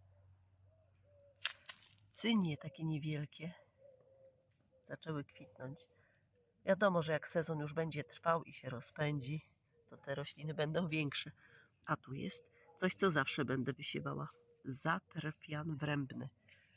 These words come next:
Przepiękne ma kwiaty. Tak wyglądają kukurydze, płomyk, popcornowe. Tylko tyle,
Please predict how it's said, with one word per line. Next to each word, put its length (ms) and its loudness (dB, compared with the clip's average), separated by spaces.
Przepiękne 500 -2
ma 120 -4
kwiaty. 360 -10
Tak 160 2
wyglądają 720 6
kukurydze, 760 0
płomyk, 500 2
popcornowe. 760 0
Tylko 360 8
tyle, 360 0